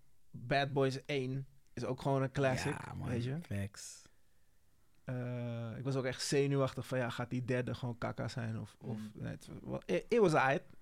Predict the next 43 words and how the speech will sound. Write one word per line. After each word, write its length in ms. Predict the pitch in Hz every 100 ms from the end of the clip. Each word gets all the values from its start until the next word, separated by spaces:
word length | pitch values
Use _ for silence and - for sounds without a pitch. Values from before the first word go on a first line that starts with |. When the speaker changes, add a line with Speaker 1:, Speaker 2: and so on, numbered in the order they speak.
| -
Speaker 1:
weet 160 | 131
je? 560 | 139 190 185 170 160 151
It 160 | - 175
was 140 | 139
aight. 260 | 123 123 139
Speaker 2:
We 60 | 139
zijn 140 | 135
nog 80 | 127
gaan 80 | 127
Speaker 3:
Ik 60 |
was 80 | 131
Speaker 2:
kijken, 200 | 139 135
hè, 60 | 135
met 100 | 180
de 60 | 190 165
boys. 500 | 262 269 254 147 -
Speaker 3:
<laughs> 0 |
gewoon 380 | - 208 - 143
teleurgesteld, 1000 | 147 117 - 135 - - - 131 127 -
man. 260 | 123 120 117
Speaker 1:
Was 140 | 160
je 60 | 170
teleurgesteld? 480 | 185 196 202 214 247
Speaker 3:
Ja, 100 | 233
maar 140 | -
groot, 460 | - 135 127 123 110
man. 220 | 113 104
Ik 140 | 73
vond 180 | - 131
heel 160 | 127 131
veel 140 | 135
shit 260 | 131 127 110
niet, 160 | 117 110 _ _
ja, 280 | - 110 117
man. 180 | 87 60
Ik 80 | 104
kon 280 | 113 107 107
heel 200 | - 117
veel 160 | 113 113
niet 160 | 110
sjouwen, 340 | - 107 104 101
zeg 220 | - -
maar. 220 | 98 -